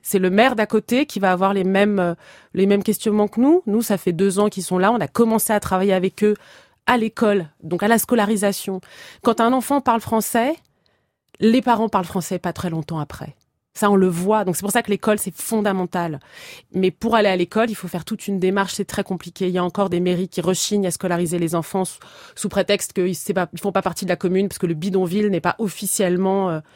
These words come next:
les habitants ne sont pas officiellement sur la commune. C'est, c'est abject. Euh, on se retrouve quand même avec des, des mairies qui font encore ça, hein. Je le dis ici, c'est très, très, c'est, c'est très violent parce qu'il y a d'autres maires qui se disent, évidemment, les gens sont sur ma commune,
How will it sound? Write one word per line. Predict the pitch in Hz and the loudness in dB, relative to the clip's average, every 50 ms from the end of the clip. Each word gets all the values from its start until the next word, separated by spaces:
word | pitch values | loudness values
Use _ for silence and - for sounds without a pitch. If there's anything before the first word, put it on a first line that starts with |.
| _ - - - _ | _ -20 -20 -10 _
les | - 160 190 | -4 -2 -2
habitants | 185 175 185 - 202 | -2 -2 -2 -2 -4
ne | 202 | -2
sont | - 190 | -4 -4
pas | 175 190 - | -4 -2 -2
officiellement | 196 - - 190 - 196 180 185 196 | -2 -4 -4 -4 -4 -2 -2 -2 -2
sur | 185 - 185 | -2 -2 -6
la | 170 | -6
commune. | 165 - 170 175 175 175 | -4 -4 -2 -2 -2 -2
C'est, | - - 180 165 165 143 98 - - - | -2 -2 -2 -2 -2 -2 -4 -8 -10 -14
c'est | - - - 175 | -14 -10 -4 -2
abject. | 170 175 165 160 190 180 - - - - _ _ - - - - - - - _ - | -2 -2 0 -2 -4 -6 -6 -10 -20 -20 _ _ -20 -20 -20 -20 -20 -20 -16 _ -6
Euh, | 160 160 156 156 151 | -4 -2 -2 -2 -2
on | 151 180 | -2 -2
se | - - | -2 -2
retrouve | 180 170 - - 220 - | -4 -4 -2 -4 -6 -4
quand | - 190 180 | -2 -2 0
même | 196 208 196 | 0 0 0
avec | 175 165 170 165 156 | 0 0 -2 -4 -2
des, | 151 156 156 151 147 143 | -2 -2 -2 -2 -2 -2
des | 143 165 | -2 0
mairies | 175 180 185 214 214 | 0 2 0 0 -2
qui | - - | -4 -12
font | - - 233 | -4 -2 -2
encore | 208 160 - 180 170 - | -2 0 -2 -6 -6 -6
ça, | - 139 | -10 -8
hein. | 143 151 160 | -8 -8 -8
Je | 151 170 | -6 -6
le | 160 156 | -6 -6
dis | 147 156 180 | -6 -6 -8
ici, | 175 156 - - - 202 | -8 -8 -8 -6 -6 -6
c'est | 180 - 170 - | -6 -6 -12 -12
très, | - - 180 | -10 -12 -10
très, | - - 175 156 156 147 143 143 _ _ - - - - - _ | -10 -8 -8 -8 -6 -8 -10 -12 _ _ -20 -20 -20 -20 -20 _
c'est, | _ - - - 156 160 160 | _ -14 -10 -10 -8 -8 -8
c'est | - - - | -10 -12 -10
très | - - 185 | -4 -2 -2
violent | 175 156 175 170 180 185 185 | 0 2 2 2 2 0 0
parce | - 156 - | -2 -6 -8
qu'il | - 170 | -6 -6
y | 160 | -6
a | 147 143 135 | -4 -6 -6
d'autres | - - 139 175 170 - - 165 | -8 -2 0 0 0 0 0 0
maires | 151 165 175 185 - | 2 2 2 0 0
qui | - 165 | -6 -8
se | - 160 | -6 -6
disent, | 147 170 165 151 | -6 -6 -4 -4
évidemment, | 151 135 143 147 165 165 180 196 202 190 175 | -4 -4 0 2 2 4 4 4 4 2 2
les | 170 156 | 0 0
gens | 147 165 175 | 0 0 -2
sont | 156 - 165 | -2 -2 -6
sur | - - - 165 | -6 -4 -6 -4
ma | 165 151 | -6 -6
commune, | 147 - 156 151 160 185 214 226 | -4 -4 -2 0 2 2 2 2